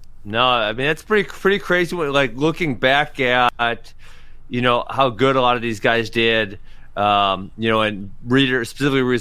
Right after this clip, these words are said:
Reeder and Marable losing the first round matches, the young Tyler Caldwell, who no one expected to make the semis.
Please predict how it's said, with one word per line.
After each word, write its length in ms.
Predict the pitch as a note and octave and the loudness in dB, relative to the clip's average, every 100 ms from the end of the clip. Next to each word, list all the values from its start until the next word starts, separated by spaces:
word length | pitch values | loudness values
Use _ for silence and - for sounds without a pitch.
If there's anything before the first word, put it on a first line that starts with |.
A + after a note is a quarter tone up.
| A#2 | 0
Reeder 280 | A#2+ A#2+ A#2+ | 0 2 2
and 80 | A2+ | 2
Marable 260 | A2+ A2 | 2 2
losing 240 | G#2 G#2+ G#2+ | 0 0 -2
the 80 | |
first 300 | G2 A2 G#2+ | -2 -2 0
round 180 | G#2+ G2 | 0 2
matches, 540 | G#2 A2 G#2+ A#2+ A2 G#2 | 2 2 0 0 0 0
the 140 | A#2+ | -2
young 280 | B2 B2 A#2+ | 2 2 0
Tyler 320 | A#2+ A#2 G#2+ | 0 2 2
Caldwell, 480 | - A2+ A2+ A#2 A2+ | 0 2 2 2 0
who 80 | A2 | 0
no 140 | A2 | 0
one 80 | G#2+ | 0
expected 400 | G#2 - A2 - | -2 -2 -4 -4
to 60 | |
make 180 | G2+ G2 | -6 -6
the 60 | - | -8
semis. 760 | - A#2 A2+ A2 G#2 G#2 G2 | -2 0 2 2 2 -2 -6